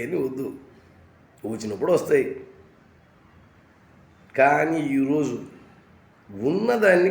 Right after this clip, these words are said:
కాపాడుకోవాలి కదా. మంచినీటి రొయ్యలకు సంబంధించి హ్యాచరీలు, ఫీడ్ ప్లాంట్లు, ప్రాసెసింగ్ ప్లాంట్లు,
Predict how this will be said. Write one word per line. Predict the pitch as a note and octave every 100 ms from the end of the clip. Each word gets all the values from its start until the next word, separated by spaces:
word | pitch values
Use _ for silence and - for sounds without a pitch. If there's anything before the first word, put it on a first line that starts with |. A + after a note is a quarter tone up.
| E3
కాపాడుకోవాలి | B2 A#2 A2+ G#2+ G#2 F#2+
కదా. | F2 F#2 - - _ _ _ _ _ _ _ _ _ _ _ E2
మంచినీటి | F2+ C3 - D3+ F#3+ F3+ E3+ C3
రొయ్యలకు | C3 B2+ A#2+
సంబంధించి | G#2+ A2 G#2+ G2+ F2+ - - - - - - _ _ _ _ _ _ _ _ _ _ _ G2
హ్యాచరీలు, | A2 C3 B2+ A#2 G2 G#2 A2 -
ఫీడ్ | - B2+ A2
ప్లాంట్లు, | A2 G2+ E2+ G2+ C#3
ప్రాసెసింగ్ | - B2 C#3+ A#2+
ప్లాంట్లు, | G2 G2 F2+ F#2+